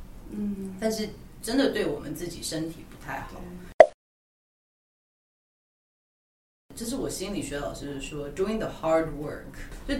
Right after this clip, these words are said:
Speaker 2: 我觉得最辛苦的工作就是我到底现在发生什么事情了。
Speaker 1: Yeah。
Speaker 2: 因为我觉得要蜕变的过程真的是很不舒服。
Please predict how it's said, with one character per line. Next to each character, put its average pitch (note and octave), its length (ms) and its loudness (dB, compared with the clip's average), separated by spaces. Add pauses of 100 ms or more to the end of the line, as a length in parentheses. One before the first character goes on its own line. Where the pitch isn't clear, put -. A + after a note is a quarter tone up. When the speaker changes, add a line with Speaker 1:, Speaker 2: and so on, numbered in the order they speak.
Speaker 2:
我 A3+ 80 4
觉 D4+ 160 6
得 E4+ 60 4
最 F#4+ 120 8
辛 D#4+ 200 12
苦 - 120 4
的 D3+ 40 4
工 F#3+ 200 0
作 G3 140 0
就 E3 160 0
是 E3 380 -2
我 D#3+ 80 0
到 E3 260 4
底 C3+ 60 -2
现 D#3 200 -2
在 D#3+ 80 0
发 C#3+ 220 -2
生 C3+ 180 -6
什 - 140 -10
么 - 100 -12
事 - 260 -10
情 - 200 -8 (140)
了。 - 80 -10 (360)
Speaker 1:
Yeah。 G3 120 -8
Speaker 2:
因 - 0 -
为 A3 60 0
我 - 100 4
觉 E3 160 0
得 F#3+ 140 2
要 - 440 2
蜕 F#3+ 240 2
变 C#3 240 -2
的 - 80 -6
过 - 320 -2
程 - 120 -10 (280)
真 D3 220 -2
的 C#3+ 80 -4
是 - 160 -8
很 - 240 -10 (160)
不 B2+ 160 -10
舒 - 240 -8 (140)
服。 - 240 -12